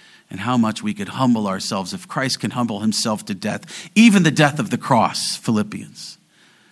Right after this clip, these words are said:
We can't, like, forbear with one another a little more, try to change how we think about one another a little more, humble ourselves for the sake of the unity of the whole a little more. We can,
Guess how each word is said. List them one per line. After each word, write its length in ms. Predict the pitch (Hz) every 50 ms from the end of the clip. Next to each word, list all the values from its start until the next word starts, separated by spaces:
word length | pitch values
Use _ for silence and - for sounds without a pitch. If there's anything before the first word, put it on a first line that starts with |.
| _ _ _ _ _ _ -
We 160 | 110 117 123
can't, 360 | 123 - 139 139 131 123 - - - - - - _ _ -
like, 180 | - 101 98 90 - - - _ _ _ _
forbear 440 | - - - 101 85 92 98 110 127
with 100 | 131 131
one 220 | 135 147 151 147
another 280 | 143 147 151 156 165 160
a 40 | 156
little 200 | 156 165 165 170
more, 320 | 160 160 165 165 160 160 - - - - - - - - - -
try 240 | - - 120 120 120
to 140 | 110 95
change 420 | - - - - 120 123 139 156 139
how 160 | 135 135 139
we 140 | 139 143 135
think 240 | 135 151 151 147 160
about 240 | 143 151 147 139
one 160 | 127 135 147 151
another 260 | 147 151 156 156 160
a 60 | 151
little 220 | 147 156 160 156
more, 340 | 139 135 143 160 160 160 160 - - - - _ - - - - - -
humble 400 | - - 127 123 147 156 156 156
ourselves 480 | 156 156 156 147 - - 160 156 156 147
for 140 | - - 110
the 80 | 107
sake 280 | 104 - - 139 135 -
of 60 | 143
the 80 | 117 110
unity 360 | 110 123 139 147 147 147 147
of 120 | 151 135
the 80 | 117 107
whole 320 | 104 123 131 143 156 151
a 20 | 135
little 240 | 113 127 143 143 139
more. 320 | 135 135 147 151 156 156 - - - - - - _ _ _ _ _ _ _ _ _ _ _ _ _ _ _ _ _ _ _ _ _ _ _ _ _ _ _ _ _ _ _ _ _ _ _ _ _ _ _ _ _ _ _ _ _ _ _ _ _ _ _ _ _ _ _ _ _ _
We 120 | - 98 95
can, 500 | - - - 131 165 - 104 85 78